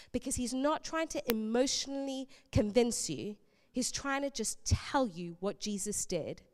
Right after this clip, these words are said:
and let you make your mind up about who you think that person was. It's been said that Jesus didn't give us the option of us thinking that he was a good teacher.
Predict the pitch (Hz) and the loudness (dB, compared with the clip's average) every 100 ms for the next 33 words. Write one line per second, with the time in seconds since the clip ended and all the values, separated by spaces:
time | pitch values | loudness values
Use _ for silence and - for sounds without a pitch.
0 | _ _ _ _ 220 214 220 226 220 214 | _ _ _ _ 0 4 4 2 0 0
1 | 202 202 202 190 196 185 170 156 - 190 | 0 0 -4 -2 -2 0 -2 -4 -4 -2
2 | 208 185 190 - 269 262 294 - 226 202 | 2 0 -2 -4 -2 -2 -4 -2 -4 -4
3 | 196 170 - 190 - 185 170 170 117 - | -4 -4 -4 -6 -6 -6 -2 -2 -2 -8
4 | - - - - - - 240 - 233 226 | -12 -12 -20 -20 -20 0 0 2 -2 -2
5 | - - 240 202 202 - - - 220 214 | -2 4 6 6 2 -8 -18 2 2 4
6 | 262 277 247 240 180 269 262 247 202 226 | 4 4 4 2 4 4 4 4 4 4
7 | 220 - 226 - 247 - - 190 175 - | 6 2 0 4 2 2 0 0 -2 -6
8 | - - 208 226 - 240 220 208 202 196 | -4 0 2 2 2 0 0 0 0 -2
9 | 208 190 190 170 220 196 - - 196 - | -4 -2 -4 0 0 0 -6 -6 -6 -4
10 | 151 | -4